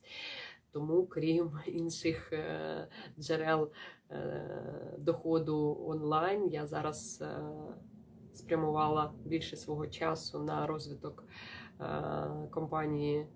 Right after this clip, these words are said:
своєї структури, не тільки компанії, так, а на розвиток своєї команди, своєї структури, тому що я отримую зараз п-, пасивний дохід, я тільки навчаю свої команди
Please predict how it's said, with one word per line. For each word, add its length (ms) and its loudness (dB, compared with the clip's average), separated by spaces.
своєї 440 4
структури, 600 -4
не 80 2
тільки 320 -4
компанії, 560 0
так, 400 -2
а 300 0
на 400 2
розвиток 460 0
своєї 400 2
команди, 480 2
своєї 420 0
структури, 640 -2
тому 180 0
що 160 -6
я 120 6
отримую 460 6
зараз 300 -2
п-, 160 -12
пасивний 640 0
дохід, 460 4
я 100 4
тільки 400 -6
навчаю 500 0
свої 320 -4
команди 540 2